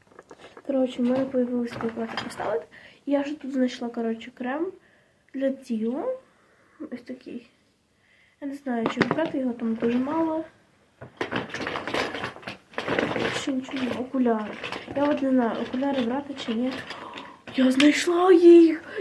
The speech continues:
Я їх знайшла! Я думала, я їх загубила. Пізда. Капець. Я їх знайшла.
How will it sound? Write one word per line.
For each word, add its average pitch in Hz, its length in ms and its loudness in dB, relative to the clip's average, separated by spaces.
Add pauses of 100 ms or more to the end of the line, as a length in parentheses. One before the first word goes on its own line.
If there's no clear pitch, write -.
Я 403 180 12
їх 381 140 10
знайшла! 381 800 6 (200)
Я 320 100 12
думала, 330 300 10
я 320 60 10
їх 330 100 12
загубила. 302 600 6 (380)
Пізда. 254 400 -8 (2250)
Капець. 277 560 -4 (2000)
Я 294 100 4
їх 302 200 8
знайшла. 302 840 2